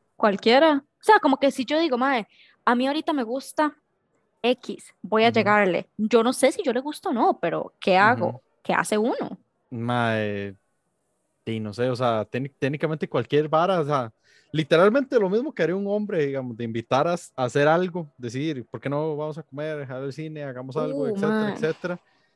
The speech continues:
Speaker 2: y ya uno ahí agarra. Ahora, tengo que admitir,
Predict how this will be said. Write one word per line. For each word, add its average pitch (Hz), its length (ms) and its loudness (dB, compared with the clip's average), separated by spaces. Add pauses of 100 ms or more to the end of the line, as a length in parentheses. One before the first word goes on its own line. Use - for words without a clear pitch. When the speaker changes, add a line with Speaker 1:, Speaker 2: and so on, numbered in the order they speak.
(140)
Speaker 2:
y 117 200 -10
ya 135 300 4
uno 160 360 0
ahí 147 160 0
agarra. 147 440 -4
Ahora, 113 320 -6 (580)
tengo 165 320 2
que 277 100 0
admitir, 208 580 -4